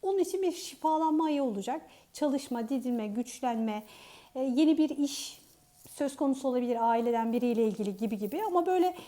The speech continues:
ailece birlikte yapacağınız, böyle, e, üstesinden geleceğiniz bir sorun varmış da onu atlatacakmışsınız gibi çıktı özellikle. Şimdi diğer kartlarımızı alıyorum ve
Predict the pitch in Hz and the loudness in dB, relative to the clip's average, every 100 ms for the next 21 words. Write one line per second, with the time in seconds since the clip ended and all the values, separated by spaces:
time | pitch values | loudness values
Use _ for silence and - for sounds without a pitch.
0 | - - 302 311 349 427 370 302 277 277 | -20 -2 4 6 6 2 2 0 2 2
1 | 285 415 392 359 294 262 254 240 269 370 | 2 0 0 2 0 0 0 2 2 0
2 | 277 269 349 359 247 269 269 - 294 320 | 2 2 4 2 2 2 0 -2 0 2
3 | 311 330 302 269 262 262 339 339 320 302 | 2 2 2 0 -2 -2 -2 0 -2 -2
4 | - 285 285 285 262 247 247 359 - 294 | -4 -2 0 2 2 2 2 0 -2 0
5 | 247 269 269 254 262 262 247 254 254 220 | 0 0 0 0 0 -2 -2 -2 -4 -8
6 | 220 196 190 185 - 196 190 185 180 190 | -8 -10 -8 -10 -10 -8 -6 -6 -6 -6
7 | 311 392 - - - - - - 403 359 | -6 -6 -8 -20 -20 -20 -20 -8 -2 0
8 | 339 302 349 330 330 330 320 330 311 311 | 0 0 2 2 2 2 2 0 0 0
9 | 320 311 311 294 294 285 254 240 294 269 | 0 0 -2 -2 -2 0 0 0 -2 0
10 | 294 | -2